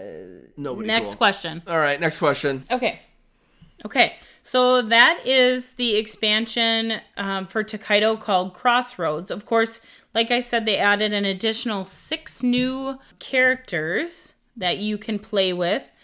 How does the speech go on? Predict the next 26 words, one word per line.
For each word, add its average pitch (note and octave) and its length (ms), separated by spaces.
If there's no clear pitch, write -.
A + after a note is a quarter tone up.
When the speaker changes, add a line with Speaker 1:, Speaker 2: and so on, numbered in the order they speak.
Speaker 2:
or G3+ 100
traveler G#3+ 560
tiles, D3+ 680
they D3+ 140
call - 340
them. C4 240
They G3+ 160
are D4+ 160
very A3+ 280
awesome. D#3+ 680
Um, F#3 220
Speaker 1:
Yeah. F#3 80
Speaker 2:
we're G3+ 200
not G3+ 180
gonna G3 420
tell F#3+ 240
you A#3 220
about D4 360
them D#4+ 220
because F#3+ 800
we G3+ 180
could F#3+ 200
be F#3+ 120
here F#3+ 200
for F3 560
ages, E3+ 760